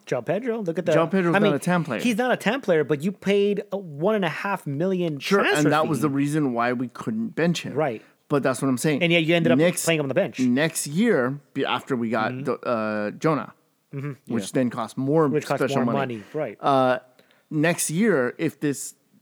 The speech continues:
Speaker 2: new influx of tam comes into place, now you have a, more, you have the,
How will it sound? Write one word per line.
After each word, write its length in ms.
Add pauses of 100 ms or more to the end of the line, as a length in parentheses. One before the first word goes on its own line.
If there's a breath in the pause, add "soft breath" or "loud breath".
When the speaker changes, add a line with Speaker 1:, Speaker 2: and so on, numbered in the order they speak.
(120)
Speaker 2:
new 520 (120)
influx 420
of 80
tam 240
comes 240
into 140
place, 440 (380 loud breath)
now 160
you 180
have 520 (520 soft breath)
a, 180
more, 440
you 200
have 320 (100)
the, 240